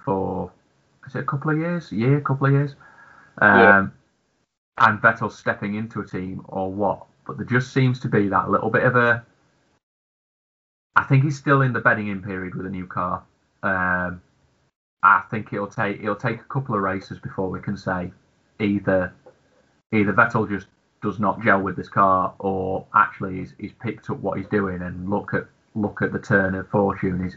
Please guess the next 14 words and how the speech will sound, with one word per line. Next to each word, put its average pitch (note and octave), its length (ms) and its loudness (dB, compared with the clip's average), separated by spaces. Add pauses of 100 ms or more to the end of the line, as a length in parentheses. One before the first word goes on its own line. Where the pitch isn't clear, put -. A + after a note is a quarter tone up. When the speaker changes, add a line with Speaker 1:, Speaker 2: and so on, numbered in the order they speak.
Speaker 1:
he's F#2+ 220 -4
starting G2 480 2
to G2 100 -4
get F#3+ 240 0
back - 260 0
into F#2 200 -8
battling G2 400 2
in F#2+ 80 -8
the F#2+ 80 -10
middle, G2 340 -4 (120)
middle G#2 200 -4
pack. - 400 2 (680)
He B2 100 0
shouldn't, G#2+ 440 2